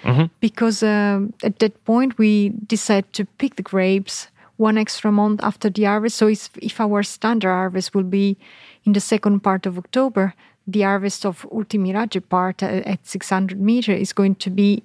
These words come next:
Speaker 2: in the second part of November. And in this way, we get a wine that is slightly more rich in alcohol, in, um, yeah, in all the components,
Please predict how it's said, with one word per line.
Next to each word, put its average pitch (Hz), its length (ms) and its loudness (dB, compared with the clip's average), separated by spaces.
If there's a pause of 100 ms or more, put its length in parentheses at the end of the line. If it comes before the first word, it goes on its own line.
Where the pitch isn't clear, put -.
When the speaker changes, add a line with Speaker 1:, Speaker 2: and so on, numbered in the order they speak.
(180)
Speaker 2:
in 240 80 2
the 202 80 4
second 202 400 0
part 180 240 0
of 180 100 -6
November. 180 600 0 (1160)
And 226 80 2
in 202 140 2
this - 260 -4
way, 208 280 4
we 202 160 0
get 196 140 0
a 185 60 0
wine 185 600 0
that 196 140 2
is 190 100 0
slightly 196 400 2
more 185 300 2
rich 214 280 0
in 185 120 0
alcohol, 190 560 0
in, 185 260 2
um, 180 300 0 (580)
yeah, 196 140 2
in 190 180 4
all 208 160 4
the 185 380 0 (160)
components, 202 680 0